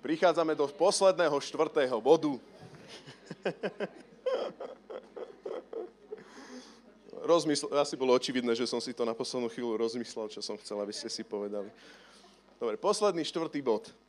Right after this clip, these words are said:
Je to naša úrodná, teda štvrtý aspekt v tomto bode. Je úrodná pôda.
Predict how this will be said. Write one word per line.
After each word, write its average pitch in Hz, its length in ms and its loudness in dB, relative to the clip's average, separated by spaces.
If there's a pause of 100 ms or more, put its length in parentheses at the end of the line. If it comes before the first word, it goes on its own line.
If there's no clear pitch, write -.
(320)
Je 139 160 4
to 151 160 2
naša 147 240 2
úrodná, 151 480 0
teda 117 320 0
štvrtý 143 400 -6
aspekt 131 560 -2
v - 80 -20
tomto 104 160 -12
bode. 98 320 -12 (320)
Je 113 160 -4
úrodná 139 400 2
pôda. 101 400 -6